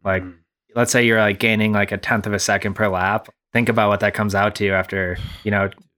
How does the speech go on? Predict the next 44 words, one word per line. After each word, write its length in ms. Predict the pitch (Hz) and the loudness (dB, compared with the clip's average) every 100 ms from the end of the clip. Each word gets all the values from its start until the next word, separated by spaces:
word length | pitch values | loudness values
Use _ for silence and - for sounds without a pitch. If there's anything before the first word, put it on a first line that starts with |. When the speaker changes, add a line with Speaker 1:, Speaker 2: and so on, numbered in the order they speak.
| - | -4
Speaker 1:
twenty-four 280 | 110 98 110 | -2 0 2
hours. 320 | 120 104 101 | 4 2 0
Like, 120 | 95 | -2
something 240 | - 127 127 | 0 0 2
that's 180 | 110 | 2
that 220 | - 113 - | 2 0 2
Speaker 2:
So 100 | 113 | 2
Speaker 1:
small. 100 | 113 | 2
Speaker 2:
that's 140 | 123 147 | 4 4
where 100 | 139 | 2
the 60 | |
flow 320 | - 117 117 | 2 2 4
is 80 | 101 | 2
so 160 | - 90 | 0 -2
important, 480 | 80 113 117 95 101 | -2 0 0 0 0
Speaker 1:
That's 180 | 110 | 2
where 80 | 139 | 4
Speaker 2:
because 120 | 117 | 2
Speaker 1:
the 60 | 120 | 4
Speaker 2:
you 60 | 110 | 4
Speaker 1:
flow 80 | |
Speaker 2:
can't 160 | 107 98 | 4 2
Speaker 1:
is. 140 | 87 | 0
Speaker 2:
think 260 | - 143 139 | 0 0 2
about 380 | 110 101 98 95 | -2 0 0 0
Speaker 1:
Yeah. 60 | - | -4
Speaker 2:
the 140 | 123 | -2
second 500 | 135 - 127 135 135 | 0 2 2 4 2
you 80 | 117 | 2
think 320 | 110 117 113 | 0 -2 -2
about 400 | 113 120 131 131 | 0 2 2 2
the 100 | - | -4
tenth 300 | - - 107 | -6 -4 -4
of 120 | 110 | -6
a 40 | 98 | -8
second, 480 | - 101 101 139 92 | -4 -4 -2 -4 -4
you've 180 | 107 | -8
Speaker 1:
Yeah. 180 | 95 110 | 0 2
Speaker 2:
lost 200 | 107 - | 2 0
the 80 | 101 | -8
tenth 260 | - 98 92 | -8 -8 -8
of 80 | 87 | -10
a 40 | |
second. 380 | - 87 - - | -8 -10 -12 -18